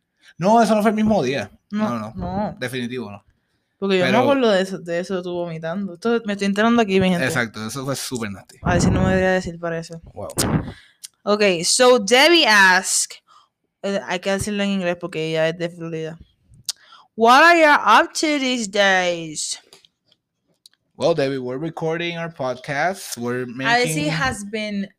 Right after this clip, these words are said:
Speaker 2: working.
Speaker 1: Yeah.
Speaker 2: Me too, but at the same time, I've been spending time with my brother and my dad.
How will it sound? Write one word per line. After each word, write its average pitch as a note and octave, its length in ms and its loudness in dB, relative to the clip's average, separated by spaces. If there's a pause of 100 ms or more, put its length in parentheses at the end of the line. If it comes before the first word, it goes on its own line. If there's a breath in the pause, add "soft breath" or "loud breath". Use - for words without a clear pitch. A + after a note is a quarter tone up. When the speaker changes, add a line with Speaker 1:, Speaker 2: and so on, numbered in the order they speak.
(280)
Speaker 2:
working. F#3 1080 -6
Speaker 1:
Yeah. F#2 360 -12 (600 soft breath)
Speaker 2:
Me G#3 720 -6
too, F3+ 720 -2
but F3+ 280 -6
at F#3 140 -10
the F#3 60 -2
same F#3+ 240 -8
time, G3 240 -4
I've F3+ 160 -6
been F#3 140 -6
spending F#3+ 440 -6
time F#3 240 -6
with F#3 140 -6
my F3 300 -6 (600)
brother F3+ 440 0
and F#3 180 -2
my E3+ 160 -4
dad. F#3 600 0